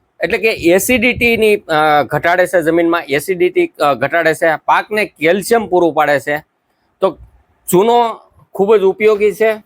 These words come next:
મારી સૌ ગુજરાતના ખેડૂતોને અપીલ છે કે જ્યારે તમે ચૂનાનો વપરાશ પીએચ આંક મુજબ જોઈ સમજી વિચારીને કરવો, જે પ્રમાણ કીધું છે એ પ્રમાણ જેટલું જ ઉપયોગ કરવો. વધારે પડતું, અ, ચૂનો નાખવાથી પણ નુકસાન થઈ શકે છે.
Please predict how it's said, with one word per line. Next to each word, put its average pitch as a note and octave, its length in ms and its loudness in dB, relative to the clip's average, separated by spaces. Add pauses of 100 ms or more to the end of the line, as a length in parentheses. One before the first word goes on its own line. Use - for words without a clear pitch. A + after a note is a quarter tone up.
મારી E3+ 200 2
સૌ G#3+ 260 2
ગુજરાતના G3+ 460 -2
ખેડૂતોને F3+ 460 -4
અપીલ G3 260 -4
છે G#3 200 -2
કે E3 100 -8
જ્યારે E3+ 240 0
તમે F3+ 220 -2
ચૂનાનો F#3 560 0
વપરાશ F#3+ 380 0 (520)
પીએચ A3+ 340 0
આંક G#3+ 240 0
મુજબ F#3+ 380 0
જોઈ F3 540 0
સમજી F#3 460 -2
વિચારીને F#3 560 -2
કરવો, F#3+ 420 -4 (580)
જે E3+ 200 2
પ્રમાણ G#3 400 0
કીધું G3 320 2
છે G#3+ 120 0
એ G3 100 2
પ્રમાણ F#3+ 420 -2
જેટલું D3+ 420 0
જ - 20 -2
ઉપયોગ F#3 380 -2
કરવો. F#3 320 -2
વધારે C#3 340 0
પડતું, F#3 600 -2
અ, C#3+ 400 2 (240)
ચૂનો F3 320 0
નાખવાથી F3+ 440 -2
પણ F3 160 0
નુકસાન D#3 440 0
થઈ D#3+ 200 -2
શકે F3 320 -2
છે. F3+ 260 -4